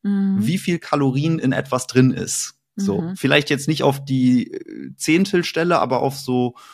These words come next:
Speaker 2: plus minus hundert oder je nachdem, um was es jetzt geht, ein paar hundert Kalorien kann ich Dinge ganz gut einschätzen.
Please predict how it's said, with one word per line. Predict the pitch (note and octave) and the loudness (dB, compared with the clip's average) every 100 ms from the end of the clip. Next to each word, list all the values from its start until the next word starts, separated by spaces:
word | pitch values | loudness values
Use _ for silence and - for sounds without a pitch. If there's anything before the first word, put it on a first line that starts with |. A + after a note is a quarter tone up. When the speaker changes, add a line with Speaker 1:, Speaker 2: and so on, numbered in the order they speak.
| - _ _ | -20 _ _
Speaker 2:
plus | D#3 D#3 | -4 -2
minus | D3 D3 C#3 C#3 C#3 | 0 2 2 0 -4
hundert | B2 D#3 D#3 D3+ | -2 0 2 0
oder | A2+ B2 A#2+ | 0 0 0
je | A2+ A#2 | 2 2
nachdem, | A2+ A#2 A#2 | 2 2 2
um | A2+ A2 | 2 0
was | A2+ | 0
es | G#2+ | -4
jetzt | A2+ - | -6 -2
geht, | C3+ C#3 | -2 0
ein | A#2+ | 0
paar | A#2 C#3+ C#3 | 0 0 2
hundert | C#3 C3+ C#3 | 2 2 0
Kalorien | B2+ B2 C3+ C#3 | 0 2 2 2
kann | C3+ | 0
ich | B2 - | -2 0
Dinge | C3 C3+ | 0 2
ganz | B2 C3+ - | 2 -2 -4
gut | D3 | -6
einschätzen. | - B2+ B2 - - - - | 0 0 0 -4 -6 -12 -16